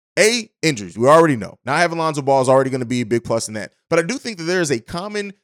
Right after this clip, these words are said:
thought around the N B A of, can DeMar DeRozan really do it again, right? Is there gonna be regression because of his age? You heard him asked about it in media day. I think that's, that's built into that. Some Bulls fans just aren't expecting,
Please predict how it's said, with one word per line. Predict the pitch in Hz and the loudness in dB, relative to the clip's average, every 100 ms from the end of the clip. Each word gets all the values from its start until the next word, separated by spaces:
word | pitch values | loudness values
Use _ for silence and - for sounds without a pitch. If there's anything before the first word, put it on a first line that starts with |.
| _ _ | _ _
thought | 180 180 - | 0 0 0
around | 131 135 151 180 | -2 0 0 -2
the | 175 | -4
N | 165 | -4
B | 156 | -2
A | 165 180 | -2 0
of, | 147 - _ _ | -2 -2 _ _
can | - 156 233 254 220 | -8 -8 -8 -12 -10
DeMar | 135 131 151 | -6 -2 -2
DeRozan | 185 151 123 135 131 131 101 | -2 0 0 0 -4 -8 -6
really | 120 135 135 | -4 -4 -8
do | 95 113 113 | -8 -6 -6
it | |
again, | 107 110 165 180 _ | -6 -6 -6 -6 _
right? | 127 135 - _ _ _ _ _ | -4 -4 -4 _ _ _ _ _
Is | 196 202 | 4 4
there | 220 | 0
gonna | 196 196 | -2 -4
be | 175 175 | -2 -2
regression | 151 151 165 151 | 2 2 2 -2
because | 135 147 | -2 -2
of | 131 | -4
his | 120 - | -8 -4
age? | 165 143 104 | -4 -2 -4
You | 113 | -2
heard | 151 | 0
him | 160 156 - | -2 -4 -6
asked | 151 165 | -6 -6
about | 147 143 | -2 0
it | 143 131 | 0 -4
in | 143 139 | -6 -6
media | 185 151 | -6 -6
day. | 123 117 | -4 -6
I | |
think | - 175 | -8 -10
that's, | 180 180 - _ | -8 -10 -14 _
that's | 185 220 | -8 -6
built | 160 190 208 | -2 -2 -2
into | 185 180 - 202 | -6 -8 -6 -2
that. | 151 | -2
Some | - - 208 | -2 -8 -6
Bulls | 202 202 | -8 -6
fans | 185 190 | -8 -8
just | 175 180 - _ _ | -4 -4 -6 _ _
aren't | 180 214 | -4 -2
expecting, | 208 - - 165 175 180 185 | -4 -2 -2 -2 -2 -6 -8